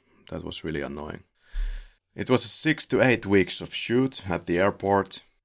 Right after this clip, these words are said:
There's a nice front somersault with a twist when James Bond gets into the, uh, tanker at the airport. He has followed this guy, and now he's at the tanker and trying to get rid of this guy and his bombing plot.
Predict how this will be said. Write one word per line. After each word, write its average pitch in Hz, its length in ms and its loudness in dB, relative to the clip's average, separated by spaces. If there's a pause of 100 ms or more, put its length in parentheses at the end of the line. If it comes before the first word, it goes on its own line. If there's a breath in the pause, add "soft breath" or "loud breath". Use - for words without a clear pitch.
(100)
There's - 240 -4
a 92 40 -4
nice 95 360 2
front 92 340 0
somersault 92 840 -2
with 87 140 -4
a - 120 -16
twist - 480 0
when 87 380 0
James 87 260 -2
Bond 90 380 -2
gets - 480 0 (160)
into 82 1160 -4 (240)
the, 78 540 -4
uh, 60 280 -8 (380)
tanker 147 480 2 (320)
at - 220 -12
the 80 120 0
airport. 127 580 2 (260)
He - 80 -6
has 82 140 -2
followed 98 340 4
this - 160 -4
guy, 98 200 2
and 90 120 -2
now 85 140 0
he's 82 240 -6
at 82 60 -14
the 85 60 -8
tanker 107 480 0
and 101 140 -2
trying 82 240 -4
to 82 100 -8
get 76 320 -8
rid 92 140 0
of 98 100 0
this - 160 -4
guy 92 240 2
and 90 200 0 (260 soft breath)
his 85 300 -4
bombing 95 440 2
plot. 92 400 0